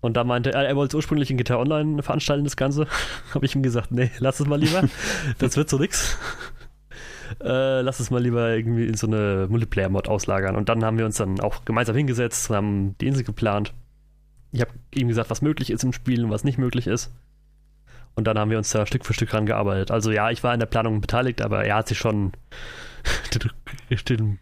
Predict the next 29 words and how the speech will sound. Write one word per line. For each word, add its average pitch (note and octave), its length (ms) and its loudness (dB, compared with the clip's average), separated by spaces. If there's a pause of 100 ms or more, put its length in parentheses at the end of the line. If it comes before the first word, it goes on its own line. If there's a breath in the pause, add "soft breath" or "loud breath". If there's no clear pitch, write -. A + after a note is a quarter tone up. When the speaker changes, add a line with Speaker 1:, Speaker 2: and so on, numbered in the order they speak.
(100)
Speaker 1:
den, G#2 280 0 (520 loud breath)
den G#2+ 100 -2
Bärenanteil A2+ 440 2
ausgedacht. G2 400 -2
Also F#2+ 380 0 (320)
Respekt - 400 -2
dafür. A#2+ 320 -2 (560 loud breath)
Der, - 160 2
wie E3 40 4
gesagt, C#3+ 200 2
die B2+ 40 4
Story D3+ 280 2
mit C3+ 100 2
den B2+ 220 2
Dossiers, C3+ 340 2
dass - 160 0
die A#2+ 420 2 (140)
Charaktere B2+ 380 2
jeweils A#2+ 340 2
so A2+ 80 -2
zwei, A#2 240 2
drei A2+ 220 0
Seiten G#2+ 240 2
Dossier B2 260 2
bekommen G#2+ 320 0
haben. G#2+ 300 0 (960 loud breath)
Ja, A2+ 160 2
<laughs> - 640 0
kann D3 120 2